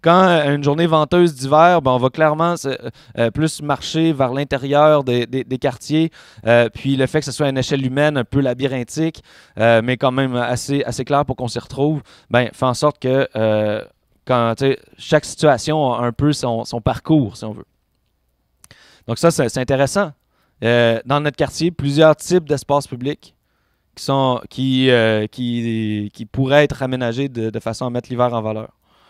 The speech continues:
Euh, là, on a, on a aussi un autre, euh, un au-, un autre cas. Euh, c'est, euh, je pense que vous allez aller voir, euh,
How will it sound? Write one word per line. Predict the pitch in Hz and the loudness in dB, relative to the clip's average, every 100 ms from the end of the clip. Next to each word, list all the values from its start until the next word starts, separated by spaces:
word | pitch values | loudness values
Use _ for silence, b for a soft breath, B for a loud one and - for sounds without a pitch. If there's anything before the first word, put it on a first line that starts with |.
| b b b b b b b b b b b - | b b b b b b b b b b b 4
Euh, | 139 135 _ _ _ _ | 4 4 _ _ _ _
là, | 156 220 | 6 6
on | - 160 | 4 2
a, | 170 - | 0 2
on | 147 | 2
a | |
aussi | 170 - 233 - | 2 2 -2 0
un | 160 | 0
autre, | 170 180 165 | 0 0 2
euh, | 151 147 143 139 143 | 4 6 4 2 -2
un | |
au-, | 147 156 | -4 -4
un | 147 | 0
autre | 156 - | 0 2
cas. | 185 180 185 - | 4 4 4 -4
Euh, | 127 | -6
c'est, | - 139 131 | 0 2 4
euh, | 127 120 120 | 4 4 2
je | |
pense | - 160 | 0 -4
que | 139 | -2
vous | 131 | 0
allez | 135 | 2
aller | 135 131 | 2 2
voir, | 135 151 147 131 | 4 6 4 2
euh, | 123 120 117 113 113 113 110 | 0 2 2 0 0 0 -2